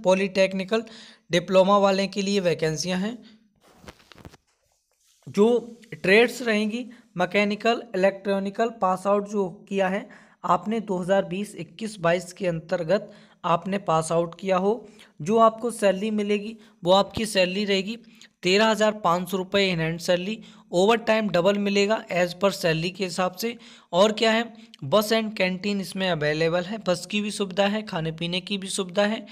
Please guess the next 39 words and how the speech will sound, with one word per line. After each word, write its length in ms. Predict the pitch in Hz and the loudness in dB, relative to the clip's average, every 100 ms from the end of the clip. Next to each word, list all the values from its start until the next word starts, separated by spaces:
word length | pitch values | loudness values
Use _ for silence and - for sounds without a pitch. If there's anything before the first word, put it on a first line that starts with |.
| - - - | -18 -20 -6
इंटरव्यू 560 | 190 196 220 220 233 233 - - | -2 0 0 0 -4 -8 -14 -12
इसका 340 | 214 175 - 226 | -8 -4 4 4
भी 140 | 226 | 4
जो 140 | 208 214 | 0 2
है 140 | 220 220 | 0 0
तीन, 280 | 196 196 202 170 | -2 -2 -4 -4
मतलब 360 | 165 165 226 - - _ - | -4 -2 -4 -6 -20 _ -4
तीन 200 | 190 214 | 0 0
से 180 | 214 214 | 0 0
नहीं, 160 | 220 240 - - _ | -2 -4 -14 -20 _
तीन 220 | 214 247 | 0 0
तारीख 360 | 240 202 196 202 | 0 0 0 -2
से 120 | - | -4
लेके 320 | 180 170 190 247 - - _ _ _ _ _ _ _ | -2 -2 -2 -6 -8 -20 _ _ _ _ _ _ _
आप 260 | - 180 170 | 2 4 4
दस 220 | 190 202 - | 0 0 2
तारीख 240 | 196 185 190 | 0 0 -2
तक 120 | 208 180 | -2 0
जा 160 | 170 | 0
सकते 280 | 160 165 165 | 0 -2 -2
हैं, 100 | 214 | -2
दस 200 | 180 170 | 0 -2
ग्यारह 260 | 165 160 160 | 0 0 2
दो 120 | 156 | -2
हज़ार 220 | 156 151 151 | -2 -2 0
बाईस, 300 | 151 196 - - - - - | 0 -2 -4 -16 -20 -10 -4
ठीक 180 | 196 | 0
है। 60 | 247 247 | 0 -2
तीन 180 | 208 208 | -4 0
तारीख 300 | 196 196 202 | 2 0 -2
से 120 | 220 | -4
लेके 300 | 196 180 220 | -2 -4 -6
दस 240 | 180 175 165 | -2 -2 0
तारीख 240 | 170 175 175 | 0 0 -2
तक 120 | 196 190 | -4 -4
इसमें 260 | 170 170 170 | -8 -4 -2
आपका 260 | 160 - | -4 -4
इंटरव्यू 340 | 165 147 160 170 | -6 -4 -6 -4
चलेंगे। 460 | 170 175 180 208 | -4 -4 -4 -6